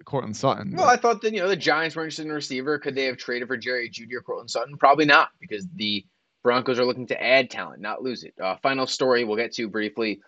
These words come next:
Speaker 2: Lamar Jackson requested a trade on March second.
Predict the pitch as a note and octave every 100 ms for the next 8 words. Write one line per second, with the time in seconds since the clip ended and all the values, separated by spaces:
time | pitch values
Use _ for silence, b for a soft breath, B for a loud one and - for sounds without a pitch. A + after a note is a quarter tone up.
0 | b B2+ C#3+ D3 B2 D3 D3 B2 A2 C3+
1 | - B2 - B2 B2 B2+ - _ _ -
2 | A2 G#2 F#2+ - D#3 C#3 C#3 C3+